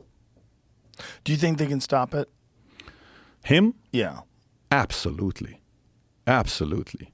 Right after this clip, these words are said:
Speaker 2: My idea would have been, you know, like I, I say, "Hey, if you can't run as a third party," apparently he can't now. If they don't do it, he can't go back and run as a third party. I think you have to run as a third party from day one, you know.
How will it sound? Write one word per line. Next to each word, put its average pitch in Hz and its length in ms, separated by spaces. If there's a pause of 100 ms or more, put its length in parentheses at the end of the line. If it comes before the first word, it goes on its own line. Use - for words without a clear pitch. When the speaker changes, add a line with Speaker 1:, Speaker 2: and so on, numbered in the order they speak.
Speaker 2:
My 143 240
idea 98 400
would 85 180
have 78 120
been, 80 360 (720)
you 92 100
know, 80 140
like - 260
I, 92 140 (140)
I 95 80
say, 87 140
"Hey, 92 140
if 87 120
you 101 60
can't 113 220
run 104 180
as 92 120
a 98 40
third 107 220
party," 90 220
apparently 127 320
he 98 100
can't 117 380
now. 87 140
If - 80
they 92 120
don't 90 200
do 95 80
it, 90 60
he 90 100
can't 98 260
go 90 160
back 90 240
and 80 140
run 87 160
as 82 120
a 95 60
third 90 260
party. 82 260
I 76 40
think 92 200
you 90 80
have 90 100
to 78 100
run 90 180
as 80 120
a 87 40
third 90 260
party 85 220
from 82 180
day 85 160
one, 80 280 (760)
you 87 120
know. - 200